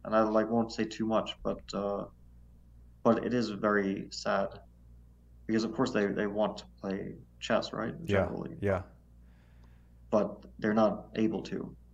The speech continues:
Speaker 1: uh, when, in this case, it's not, you know,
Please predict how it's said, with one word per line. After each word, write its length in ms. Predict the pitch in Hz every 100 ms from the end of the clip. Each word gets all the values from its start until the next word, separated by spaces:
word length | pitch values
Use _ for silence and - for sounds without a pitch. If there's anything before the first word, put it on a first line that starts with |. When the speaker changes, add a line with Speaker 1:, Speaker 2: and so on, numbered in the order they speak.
| -
Speaker 1:
uh, 280 | - 101 - - - - - -
when, 280 | 190 208 196 - - -
in 80 | 101
this 140 | 95
case, 280 | 95 - -
it's 120 | 92
not, 280 | 110 98 - - - - - - - - - - - - - - - 107
you 80 |
know, 200 | 98 -